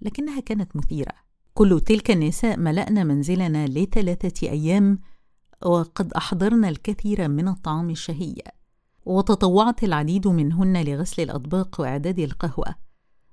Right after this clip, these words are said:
لم يطلب مني أحد أن أفعل شيئا. وكانت الكثير من النساء مليئات بالحكايات، بعضها مثير وبعضها مثير للملل. زوجة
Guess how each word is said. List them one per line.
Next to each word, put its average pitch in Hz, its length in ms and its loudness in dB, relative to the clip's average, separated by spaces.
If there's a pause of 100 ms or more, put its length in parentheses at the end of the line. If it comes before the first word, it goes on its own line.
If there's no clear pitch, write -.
لم 156 200 2
يطلب 170 340 -2
مني 170 520 0
أحد 190 320 -4
أن 185 400 -2
أفعل 175 440 2
شيئا. - 360 -8 (960)
وكانت 247 420 6
الكثير 233 400 2
من 214 180 4
النساء 156 520 -2
مليئات 180 540 -4
بالحكايات، 165 1080 -4 (420)
بعضها 156 640 0
مثير 208 540 0 (340)
وبعضها 170 680 -2
مثير 180 560 2
للملل. 151 640 -2 (840)
زوجة 233 400 6